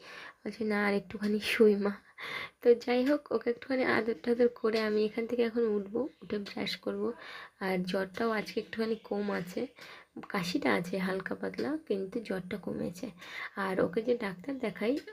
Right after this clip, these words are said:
ও হচ্ছে সেই ডাক্তারকে দেখলে হাঁপ রোগও ঠিক হয়ে যায়। তো সেই জন্য আর দেরি করেছিলাম না, ওকে, উম, চটপট করে যেদিনকে জ্বর এসেছিলো, রাত্রেবেলায় এসেছিলো, তারপরের দিনকে সকালবেলায়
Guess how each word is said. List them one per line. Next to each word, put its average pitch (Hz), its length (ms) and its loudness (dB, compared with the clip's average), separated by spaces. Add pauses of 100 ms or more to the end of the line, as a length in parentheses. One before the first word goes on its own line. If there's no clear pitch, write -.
(200)
ও 220 120 -2
হচ্ছে 226 580 6 (120)
সেই 214 260 4
ডাক্তারকে 220 500 -2
দেখলে 202 440 0
হাঁপ - 380 -2
রোগও 208 240 4 (100)
ঠিক 214 260 2
হয়ে 196 220 4
যায়। 214 200 2 (500)
তো 240 120 6
সেই 214 220 4
জন্য 226 260 4
আর 226 80 4
দেরি 202 280 2
করেছিলাম 208 500 0
না, 262 240 0 (160)
ওকে, 190 220 -2
উম, 190 540 -4
চটপট 196 420 0
করে 208 180 2
যেদিনকে 196 380 4
জ্বর 196 200 4
এসেছিলো, 226 440 -2 (220)
রাত্রেবেলায় 196 580 0
এসেছিলো, 202 480 -2 (180)
তারপরের 185 380 0
দিনকে 190 240 -2
সকালবেলায় 208 640 2